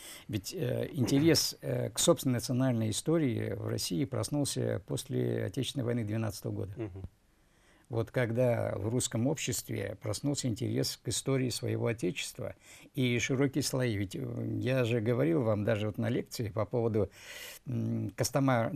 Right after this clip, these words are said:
Speaker 1: Ка-, Карамзина,
Speaker 2: Мгм.
Speaker 1: его знаменитой истории государства
Speaker 2: Мгм.
Speaker 1: российского, подписчиками, а это шестьдесят рублей, по тем
Speaker 2: Мгм.
Speaker 1: временам большие деньги, были даже крестьяне, например, Иркутской губернии.
Speaker 2: Мгм.
Speaker 1: Не только, например, дворяне, не только купцы,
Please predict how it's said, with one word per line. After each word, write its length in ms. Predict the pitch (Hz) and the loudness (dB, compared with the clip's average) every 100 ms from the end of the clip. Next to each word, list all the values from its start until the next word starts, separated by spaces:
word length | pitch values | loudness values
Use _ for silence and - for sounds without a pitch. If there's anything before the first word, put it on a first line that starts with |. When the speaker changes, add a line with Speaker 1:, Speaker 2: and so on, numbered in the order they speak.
| - | 6
Speaker 1:
Ка-, 260 | 139 127 | 8 8
Карамзина, 540 | 120 131 127 139 113 85 | 6 6 6 6 4 2
Speaker 2:
Мгм. 120 | 117 92 | -4 0
Speaker 1:
его 260 | 110 127 | 4 6
знаменитой 400 | 117 127 135 123 | 6 6 4 4
истории 300 | 110 143 120 | 0 0 0
государства 520 | 101 110 110 117 113 | -2 -4 2 2 2
Speaker 2:
Мгм. 60 | 113 | 0
Speaker 1:
российского, 560 | 113 190 - - 95 - _ - - - | 0 0 0 2 0 -2 _ -20 -20 2
подписчиками, 1040 | - 143 - 226 196 - 131 123 98 87 - _ _ | 6 6 6 4 6 4 4 2 2 -2 -6 _ _
а 140 | - 104 | 0 4
это 420 | 113 110 98 87 | 4 4 2 2
шестьдесят 640 | 117 - 95 101 - 98 - - | -4 -2 0 0 2 0 -2 -12
рублей, 420 | 110 95 98 165 - | -6 0 2 0 0
по 100 | 101 | -4
тем 140 | 80 | 0
Speaker 2:
Мгм. 80 | 95 | 0
Speaker 1:
временам 320 | 104 104 87 | 2 2 2
большие 320 | 87 98 113 | 2 0 0
деньги, 420 | 90 147 196 101 - _ - - - | 0 2 0 -2 -6 _ -20 -20 -4
были 280 | 92 131 165 | 4 6 6
даже 300 | 101 120 123 | 6 4 4
крестьяне, 580 | - 101 - 117 147 135 | 0 -2 0 2 4 2
например, 480 | 107 98 101 127 | 2 0 0 2
Иркутской 440 | 107 - 120 - 110 | 0 -2 -4 -2 -2
губернии. 480 | 110 107 92 98 90 | 0 0 -2 -4 -8
Speaker 2:
Мгм. 300 | 113 98 104 - _ - | -12 -14 -18 -20 _ -10
Speaker 1:
Не 80 | 131 | -2
только, 340 | - 185 170 | 4 6 6
например, 400 | 120 120 117 113 | 4 4 2 2
дворяне, 540 | 80 101 120 113 95 92 | 4 6 6 6 4 2
не 120 | 90 | 2
только 360 | 120 151 151 151 | 2 2 2 0
купцы, 460 | 143 - - 98 | -2 -4 -6 -6